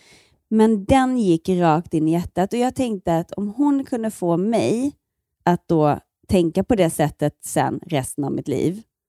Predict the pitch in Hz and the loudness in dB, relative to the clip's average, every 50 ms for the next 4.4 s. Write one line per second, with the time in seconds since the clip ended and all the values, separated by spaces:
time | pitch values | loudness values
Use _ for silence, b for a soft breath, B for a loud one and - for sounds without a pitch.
0 | _ _ _ - - 170 165 165 - 175 165 - - _ _ _ _ - 180 151 | _ _ _ -4 0 0 0 2 2 2 2 2 0 _ _ _ _ -2 -2 -2
1 | 131 135 127 143 139 151 165 185 185 - - - 147 - - 151 143 139 135 135 | -2 -2 -2 0 0 0 0 -2 -4 -8 -6 -6 -4 -4 -4 -4 -2 -2 -2 -4
2 | 131 - - _ _ - - 165 143 - 147 - - 160 147 - - 120 - - | -6 -8 -12 _ _ -2 0 0 0 0 0 2 2 2 2 2 -2 -4 -2 -2
3 | - 170 185 185 - 107 160 - - - b b b b b b b b b b | -2 0 2 2 2 2 2 0 -2 -8 b b b b b b b b b b
4 | _ - 180 175 165 151 151 | _ 4 6 6 6 6 4